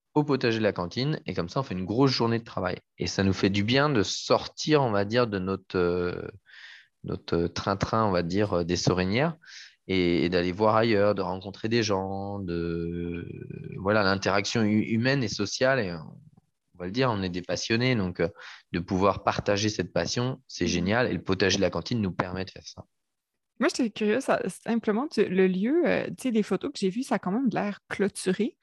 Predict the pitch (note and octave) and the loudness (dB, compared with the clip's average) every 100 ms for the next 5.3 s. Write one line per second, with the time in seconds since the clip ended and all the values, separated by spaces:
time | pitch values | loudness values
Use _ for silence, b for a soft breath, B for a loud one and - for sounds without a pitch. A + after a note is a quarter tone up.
0 | - D#4 D4+ G#3+ F#3 - F#3+ B3+ - B3 | 0 0 2 2 2 2 4 4 2 0
1 | D4+ - - F#3 - - F3+ - F#4 G#3+ | 0 -2 -2 -4 -6 -6 -6 -4 -2 -4
2 | G3+ G3+ C4 F4+ - A#3 A3+ A#3+ _ _ | -4 -4 -4 -4 -2 0 -2 -6 _ _
3 | _ _ _ - G#3 G3 E3+ F#3 F#3+ - | _ _ _ -6 -4 -2 -2 -4 -4 -4
4 | F#3+ G3+ F#3 G#3 G3 F#3 C#4 C4 - C#4 | -4 -2 -2 0 -2 -4 -4 -10 -10 -12
5 | C4+ A3 | -8 -10